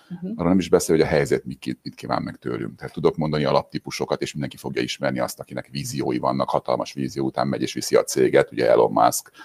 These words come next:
Speaker 2: Steve
Speaker 1: Igen.
Speaker 2: Jobs, azt hiszem, hogy óriási jó, eh, példákkal tudunk szolgálni. Aztán vannak a kicsit régebbi, és talán már nem is annyira jól működő, irányító, ugye szigorú, eh, felépítésen, eh, alapuló, organ-, organizáción alapuló vezetői stílusok.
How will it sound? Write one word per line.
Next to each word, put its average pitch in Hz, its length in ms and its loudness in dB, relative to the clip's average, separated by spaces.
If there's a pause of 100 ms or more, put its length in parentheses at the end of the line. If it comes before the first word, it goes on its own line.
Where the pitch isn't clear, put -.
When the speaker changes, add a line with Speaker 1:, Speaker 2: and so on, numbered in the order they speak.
(240)
Speaker 2:
Steve 69 260 0
Speaker 1:
Igen. 64 160 2
Speaker 2:
Jobs, 65 240 2
azt 65 120 0
hiszem, - 200 -2
hogy 67 120 2
óriási 60 480 2
jó, 62 280 4 (320)
eh, 65 160 0
példákkal 71 440 4
tudunk 90 240 2
szolgálni. 101 600 6 (280)
Aztán - 240 -2
vannak 110 200 2
a - 40 -2
kicsit 95 280 -4
régebbi, 85 420 4
és 73 120 2
talán 76 220 2
már 69 100 0
nem 82 100 0
is 82 120 -2
annyira 71 200 -2
jól 71 220 2
működő, 69 360 0
irányító, 65 760 2
ugye 67 220 2
szigorú, 67 600 2 (300)
eh, 65 460 4
felépítésen, 69 1080 2
eh, 65 280 2
alapuló, 67 560 4
organ-, 73 320 2
organizáción 73 720 2
alapuló 69 380 0
vezetői 65 400 -2
stílusok. 107 560 0